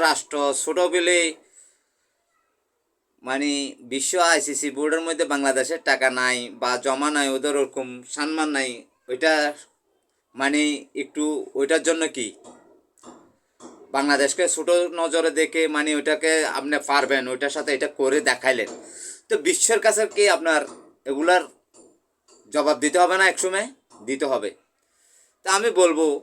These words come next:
আপনারা যেটা সিদ্ধান্ত নেবেন ওইটাই অটল। আবার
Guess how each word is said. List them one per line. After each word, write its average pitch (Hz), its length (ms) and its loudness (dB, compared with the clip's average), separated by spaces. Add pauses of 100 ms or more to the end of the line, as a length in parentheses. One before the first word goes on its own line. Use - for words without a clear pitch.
(560)
আপনারা 147 320 0 (120)
যেটা 151 240 2 (100)
সিদ্ধান্ত 180 340 -2 (140)
নেবেন 180 220 -4 (800)
ওইটাই 165 400 4
অটল। 202 240 2 (220)
আবার 151 200 2